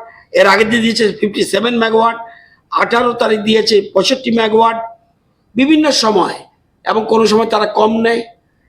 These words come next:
তাদের য-, যেমন বিভিন্ন সময় কম নেয়,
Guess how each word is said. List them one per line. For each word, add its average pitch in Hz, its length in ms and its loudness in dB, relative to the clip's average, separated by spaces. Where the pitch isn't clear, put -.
তাদের 185 280 -2
য-, 185 260 -4
যেমন 202 320 0
বিভিন্ন 214 240 2
সময় 214 180 0
কম 220 300 0
নেয়, 220 300 -2